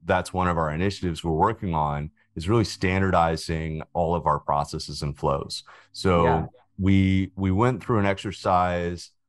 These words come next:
Speaker 1: um, about a year ago where we documented every process in writing. Um, so
Speaker 2: Right.
Speaker 1: everything we did, and we had done that in partial before, but we did a more thorough job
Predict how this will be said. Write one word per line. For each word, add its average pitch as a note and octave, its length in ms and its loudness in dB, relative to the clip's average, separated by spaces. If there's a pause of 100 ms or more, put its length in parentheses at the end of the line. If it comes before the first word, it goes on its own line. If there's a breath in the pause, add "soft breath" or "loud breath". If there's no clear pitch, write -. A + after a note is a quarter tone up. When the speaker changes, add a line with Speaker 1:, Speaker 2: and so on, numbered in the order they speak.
(180)
Speaker 1:
um, F2 400 0
about E2+ 260 -2
a E2 40 -2
year G2 280 2
ago D#2 520 -2
where F2 160 -6
we D#2+ 140 -8
documented F#2 760 0
every D#2 240 -6
process D2+ 800 -2 (280)
in E2+ 140 -2
writing. D#2 600 -2 (420 soft breath)
Um, D#2+ 200 0
so A2+ 120 4
Speaker 2:
Right. - 80 -6
Speaker 1:
everything G#2 400 0
we G2 120 0
did, E2+ 500 -2 (260)
and B2+ 160 2
we D#3+ 120 4
had C#3+ 120 2
done B2+ 420 0
that A2 400 2
in F#2+ 140 -4
partial G#2+ 420 -2
before, G2 380 0
but G2 80 0
we F#2+ 100 0
did F#2+ 160 -2
a F2+ 40 0
more G2 260 2
thorough F2+ 520 -2
job D#2+ 560 0